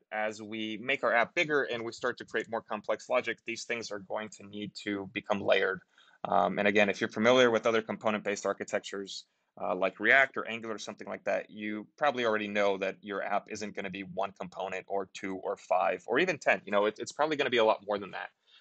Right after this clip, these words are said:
um, depending on your architecture. So this is the basics of how we, we start pulling data from the Vue component, but there's a lot more things that we're gonna get into. Um, once we start creating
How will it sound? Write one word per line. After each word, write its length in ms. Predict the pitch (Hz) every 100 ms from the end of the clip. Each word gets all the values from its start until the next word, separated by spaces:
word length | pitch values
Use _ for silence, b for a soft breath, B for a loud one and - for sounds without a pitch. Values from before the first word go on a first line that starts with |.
| b -
um, 280 | 90 92 - _ -
depending 380 | 123 131 123 113
on 80 |
your 120 | 107 104
architecture. 580 | 107 107 95 - 95
So 340 | - 139 131 123 _ _ _ _ _ _ _ -
this 220 | 196 175
is 80 | 208
the 80 | 151
basics 500 | 127 143 - 95 -
of 140 | 110
how 220 | 107 107
we, 420 | 107 107 107 104 -
we 80 | 110
start 320 | - 113 -
pulling 380 | - 117 110 107 - -
data 320 | 101 101 98 -
from 340 | - 98 95
the 80 | 101
Vue 160 | 90 98
component, 560 | 98 95 98 95 87
but 220 | 95 92 B B B -
there's 160 | 107
a 60 | 117
lot 220 | 123 113
more 200 | 113 110
things 320 | - 104 95
that 80 | 95
we're 80 | 95
gonna 160 | 98
get 120 | 95 95
into. 360 | 90 - 85 - _ _ _
Um, 260 | - 92 107
once 220 | 127 127
we 60 | 123
start 260 | 127 123
creating 400 | - 120 110 107